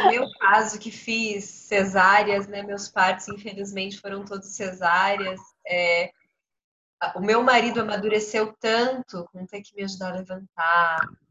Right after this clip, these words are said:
ajudar a trocar curativo, ajudar a pegar o bebê pra trazer pra me amamentar,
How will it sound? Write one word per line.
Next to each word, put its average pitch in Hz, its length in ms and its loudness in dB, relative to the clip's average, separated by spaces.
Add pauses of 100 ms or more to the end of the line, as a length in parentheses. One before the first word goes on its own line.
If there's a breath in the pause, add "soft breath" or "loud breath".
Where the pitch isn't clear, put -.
(140)
ajudar 180 260 -8
a 160 120 -6
trocar 202 420 -2
curativo, 185 880 -8 (300)
ajudar 180 560 0
a 190 100 2
pegar 190 320 4
o 202 80 0
bebê 196 500 0
pra 180 140 -10
trazer 180 320 -12
pra 185 140 -8
me 175 80 -4
amamentar, 180 640 -2